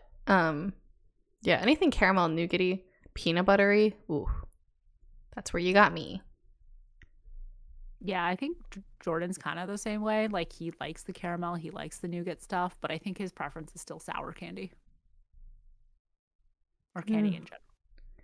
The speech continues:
Speaker 2: More of
Speaker 1: Sour
Speaker 2: a candy than a
Speaker 1: candy.
Speaker 2: chocolate person.
Speaker 1: Mm, that's fair. I think I'm a more chocolate person than a candy.
Speaker 2: Me too.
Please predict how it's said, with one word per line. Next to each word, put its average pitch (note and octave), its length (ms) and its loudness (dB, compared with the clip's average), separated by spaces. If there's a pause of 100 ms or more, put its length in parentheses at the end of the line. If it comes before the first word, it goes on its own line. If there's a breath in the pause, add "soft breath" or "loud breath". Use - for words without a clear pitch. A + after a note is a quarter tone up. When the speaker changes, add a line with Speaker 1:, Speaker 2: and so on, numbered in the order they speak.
(640)
Speaker 2:
More A3 100 4
of - 60 4
Speaker 1:
Sour - 60 0
Speaker 2:
a - 40 -10
candy F3+ 220 -6
than E3+ 80 -6
a - 20 -8
Speaker 1:
candy. D#3 180 -12
Speaker 2:
chocolate D#3+ 300 -8
person. G3 420 -8 (540)
Speaker 1:
Mm, F#3+ 240 0 (640)
that's - 160 -6
fair. - 220 -10 (260)
I F3+ 40 -2
think C#4 160 6
I'm A#3+ 120 6
a G#3 40 4
more G3 140 4
chocolate E3 340 -4
person E3+ 340 -8
than E3+ 120 -8
a E3+ 40 -10
candy. F3+ 380 -8 (640)
Speaker 2:
Me D4 140 -2
too. D#3 240 -12